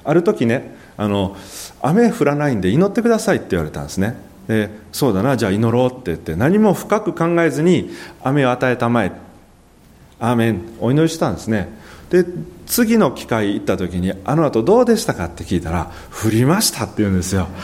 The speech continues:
めちゃくちゃ久しぶりに降ったって言って、めちゃくちゃ久しぶりはどれぐらいぶりなのか、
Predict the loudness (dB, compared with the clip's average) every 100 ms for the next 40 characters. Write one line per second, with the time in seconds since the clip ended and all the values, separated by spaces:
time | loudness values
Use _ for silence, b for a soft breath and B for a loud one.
0 | B B B -4 2 2 2 0 2 2
1 | 2 4 4 4 2 2 0 -2 -6 -2
2 | -2 -2 -2 0 2 0 2 2 4 4
3 | 4 2 4 6 6 4 4 4 4 4
4 | 4 6 6 4 2 2 2 0